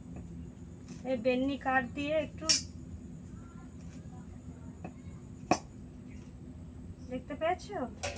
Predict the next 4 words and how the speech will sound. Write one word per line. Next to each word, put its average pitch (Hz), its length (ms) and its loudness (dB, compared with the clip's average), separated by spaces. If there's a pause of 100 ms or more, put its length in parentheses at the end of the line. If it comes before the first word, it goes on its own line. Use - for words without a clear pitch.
(560)
এরকম 269 260 4 (120)
করে 294 140 8 (120)
আমি 311 160 2 (460)
সবগুলোকে 285 760 4